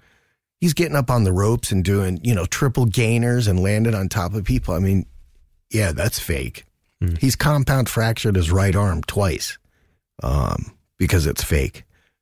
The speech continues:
Speaker 1: And he's done now. He's like, "I, you know, I'm only twenty-five and I've banged up my
Speaker 2: Oof.
Speaker 1: body so bad that I can't do this shit anymore."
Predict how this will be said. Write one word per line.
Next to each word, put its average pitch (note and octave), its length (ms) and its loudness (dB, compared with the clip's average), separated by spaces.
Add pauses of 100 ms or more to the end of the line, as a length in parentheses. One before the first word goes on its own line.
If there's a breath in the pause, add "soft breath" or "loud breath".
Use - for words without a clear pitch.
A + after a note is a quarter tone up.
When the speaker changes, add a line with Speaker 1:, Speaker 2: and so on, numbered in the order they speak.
(420)
Speaker 1:
And D2+ 360 4
he's F#2+ 200 4
done A2 280 2
now. - 240 -2
He's D2+ 180 0
like, D2+ 280 2 (180)
"I, - 220 -6 (480)
you G#2+ 160 0
know, F2 300 2
I'm - 100 0
only G#2+ 200 4
twenty-five A2 680 2
and D#2 100 4
I've D#2+ 160 2
banged F2+ 280 4
up G#2 100 4
my F2+ 140 4
Speaker 2:
Oof. D#2+ 100 2
Speaker 1:
body F#2+ 280 2
so G2 220 2
bad F#2 500 2
that D2 220 0 (480 soft breath)
I F2 80 -8
can't F2+ 220 0
do F#2 140 4
this A#2 160 2
shit B1+ 280 -2
anymore." G1+ 440 -4